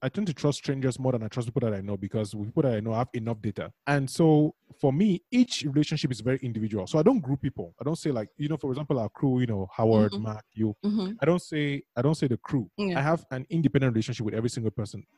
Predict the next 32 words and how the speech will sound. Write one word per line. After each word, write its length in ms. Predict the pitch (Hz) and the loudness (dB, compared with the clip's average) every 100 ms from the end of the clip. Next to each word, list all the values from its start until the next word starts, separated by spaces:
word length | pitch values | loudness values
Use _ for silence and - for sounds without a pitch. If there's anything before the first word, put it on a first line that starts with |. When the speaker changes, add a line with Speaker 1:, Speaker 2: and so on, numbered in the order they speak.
| - | -2
Speaker 2:
Mm-hmm. 60 | 247 - | 0 0
Speaker 1:
And 180 | 226 | -2
sometimes 520 | - 240 294 214 208 - | 0 0 2 0 0 0
people 180 | 220 233 | 2 2
think 160 | 220 | 2
it's 120 | 165 127 | 0 0
exhausting, 560 | 107 101 147 - 120 | -2 0 0 0 -4
but 120 | 110 | -2
I 60 | 120 | -4
find 280 | - 226 277 | -4 -4 -2
it 100 | 170 | -4
actually 260 | 123 135 | -4 -6
very 200 | 104 117 110 | -2 -2 0
liberating 420 | 101 107 113 123 | -2 -2 -4 -6
for 120 | 101 | -8
me. 160 | 90 - - - | -8 -16 -8 2
Like, 160 | 170 | 2
I, 100 | 165 175 - | 2 -2 -2
I 60 | 175 | -4
can 160 | 185 | -2
imagine 300 | 175 185 226 | 0 0 0
that 100 | 226 | 0
for 60 | 170 | 0
some 120 | 127 | 0
people 200 | 151 175 | 4 6
it 40 | |
would 40 | 131 | 6
be 100 | 127 | 4
exhausting 460 | 113 143 156 190 | 4 4 4 0
to 100 | - | -4
be 80 | 120 | -2
like, 140 | 107 | -2